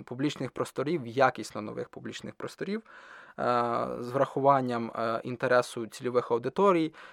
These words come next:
з врахуванням останніх практик, з врахуванням, е, аспектів адаптації до змін клімату. Тобто це все також ми намагаємося комплексно підійти, і це нам вдається на окремих локаціях в першу чергу завдяки тому, що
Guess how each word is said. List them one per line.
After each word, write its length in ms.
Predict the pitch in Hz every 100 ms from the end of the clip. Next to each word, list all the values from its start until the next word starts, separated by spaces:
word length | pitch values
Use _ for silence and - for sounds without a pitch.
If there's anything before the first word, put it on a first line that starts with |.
| _
з 80 | 117
врахуванням 520 | 120 - 131 123 123
останніх 460 | 123 - 123 113 113
практик, 540 | - 170 180 - 147
з 120 | 123 120
врахуванням, 680 | 120 - 135 139 123 113 -
е, 280 | 120 117 120 _ _ _ -
аспектів 500 | 117 - 139 - 113
адаптації 460 | 113 - 120 -
до 60 | 120
змін 180 | 127 131
клімату. 380 | - 240 175
Тобто 260 | 139 135 131
це 140 | -
все 160 | 151 -
також 360 | 127 143 135 135
ми 120 | 127
намагаємося 500 | 127 127 135 131 127
комплексно 500 | - 143 131 - 127
підійти, 480 | - 139 165 240 247 - - - - _
і 120 | 143
це 220 | - 165
нам 280 | 175 156 143 -
вдається 560 | 123 135 139 160 - 135
на 120 | 127
окремих 460 | 123 143 143 127
локаціях 420 | 131 127 131 - -
в 40 |
першу 280 | - 165 127
чергу 300 | - 143 127
завдяки 400 | 123 117 - 139
тому, 300 | - 156 147
що 320 | - 131 123